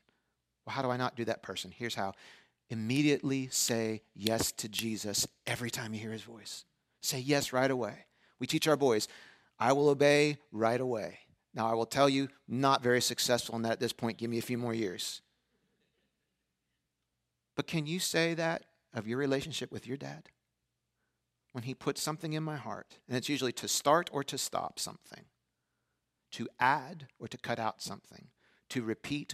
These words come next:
or to cease something. When you hear his voice, do you say yes right away?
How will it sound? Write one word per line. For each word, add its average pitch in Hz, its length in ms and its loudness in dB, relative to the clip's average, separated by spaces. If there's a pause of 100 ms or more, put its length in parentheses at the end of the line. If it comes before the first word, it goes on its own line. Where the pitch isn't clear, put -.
or 117 100 -6
to - 160 -10
cease - 580 -10 (340)
something. - 400 -18 (720)
When 135 100 -10
you 190 140 -2
hear 208 140 -2
his 185 180 -6
voice, - 440 -10 (360)
do 139 80 -4
you 170 80 2
say 196 180 2
yes 175 340 2
right 170 200 4
away? 175 360 -2